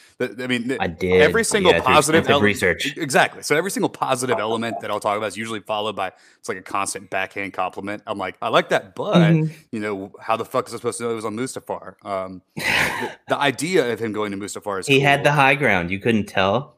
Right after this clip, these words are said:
Speaker 1: Oh, that's a good point. Yeah. Yeah, the, Ewan McGregor, they brought him on set for one day just to say that line, but, and they paid him, like, a million dollars. But
Speaker 2: Did you know that
Speaker 1: uh,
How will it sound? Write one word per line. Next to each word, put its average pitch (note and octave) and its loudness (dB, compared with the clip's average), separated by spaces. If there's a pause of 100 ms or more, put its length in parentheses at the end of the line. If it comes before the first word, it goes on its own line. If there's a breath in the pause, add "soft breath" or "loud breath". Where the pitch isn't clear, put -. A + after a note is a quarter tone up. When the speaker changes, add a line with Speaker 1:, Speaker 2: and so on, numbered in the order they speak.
(120)
Speaker 1:
Oh, C3+ 4
that's A#2+ 2
a G#2 -18
good A#2 0
point. G#2 -4
Yeah. G2+ -2 (280 soft breath)
Yeah, A#2+ 2
the, A2 -6
Ewan D#3+ 4
McGregor, B2+ 4
they F#2+ 0
brought A2+ 2
him A#2 0
on G#2+ -2
set B2 -2
for A2 -10
one F#2+ -6
day F#2 -4
just F#2 -10
to G2 -10
say A2 -2
that G2+ -4
line, G2+ -4
but, F2+ -10 (200)
and - 2
they A#2+ -2
paid E3 6
him, D#3 8
like, A#2 4
a - 0
million A#2 4
dollars. G#2+ 0
But A2 -2 (600)
Speaker 2:
Did A#2 2
you C#3+ 6
know F3+ 8
that G3+ 6
Speaker 1:
uh, - -18